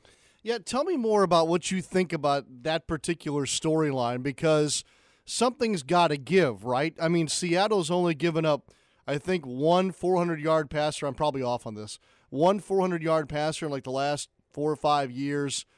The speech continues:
You know, Drew's doing what he's doing at home. So what does your gut tell you about where that, that cracks or breaks or who gets a little leverage there?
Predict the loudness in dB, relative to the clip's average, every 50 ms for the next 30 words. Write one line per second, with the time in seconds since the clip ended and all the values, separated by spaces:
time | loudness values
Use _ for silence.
0 | _ _ _ -8 -4 -2 -2 -2 -2 0 2 4 4 4 2 0 0 0 2 0
1 | 0 0 -2 -2 -2 -2 -2 0 0 0 -2 -6 -6 -2 0 0 2 0 0 -2
2 | -2 0 2 4 4 4 2 0 -6 _ _ _ _ _ _ _ _ -4 -2 -2
3 | -2 -2 -4 -4 -4 -2 0 0 0 -2 -2 0 2 2 2 2 0 2 2 2
4 | 2 2 2 0 0 0 2 2 2 2 2 0 -4 -20 _ -14 -8 -6 -6 -6
5 | -6 -10 -8 -2 -2 0 0 -2 -4 -6 -6 -6 -6 -4 -2 0 0 0 -2 -4
6 | -6 -6 -6 -4 -4 -4 -4 -4 -6 -6 -4 -4 -2 -2 -2 -4 -2 -2 -2 -2
7 | -2 -4 -8 -10 -10 -10 -10 -10 -10 -12